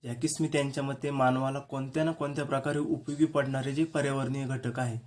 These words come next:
त्याला साधन संपत्ती असे म्हटलेले आहे. तुम्हाला सर्वांना माहीतच आहे का निसर्गातील घटकांवरच मानवाचा विकास अवलंबून असतो किंवा जीवन अवलंबून असतं.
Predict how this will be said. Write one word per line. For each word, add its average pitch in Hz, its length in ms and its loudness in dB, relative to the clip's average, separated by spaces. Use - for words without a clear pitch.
त्याला 131 160 -8
साधन 131 340 -2
संपत्ती 123 480 -4
असे 143 320 -6
म्हटलेले 110 420 0
आहे. 110 180 -4
तुम्हाला 127 260 -4
सर्वांना 131 360 0
माहीतच 135 400 -2
आहे 117 160 -2
का 123 140 -8
निसर्गातील 131 680 -4
घटकांवरच 143 640 -2
मानवाचा 127 420 2
विकास 127 360 -2
अवलंबून 120 420 0
असतो 123 240 -4
किंवा 123 200 0
जीवन 117 300 0
अवलंबून 113 460 -2
असतं. 113 340 -6